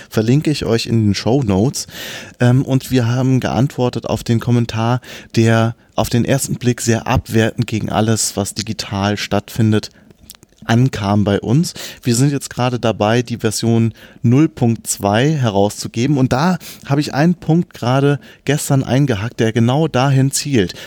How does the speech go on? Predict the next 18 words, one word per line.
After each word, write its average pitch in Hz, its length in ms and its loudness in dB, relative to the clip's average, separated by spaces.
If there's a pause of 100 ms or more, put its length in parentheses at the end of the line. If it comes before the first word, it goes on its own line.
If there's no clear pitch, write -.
(100)
was 117 160 -2
du 160 140 -2
gesagt 127 420 -2
hast. 92 240 -8 (280)
Ich 120 120 -2
habe 139 160 0
gedacht, 143 460 -2
bei 104 160 -2 (100)
gerade 190 340 0
Caritas, 107 600 -4
gerade 165 400 0
bei 147 100 2
Diakonie, 127 720 0
gerade 151 400 0
bei 139 120 2
den 120 140 -2
großen 117 360 -6
Playern, 90 420 -2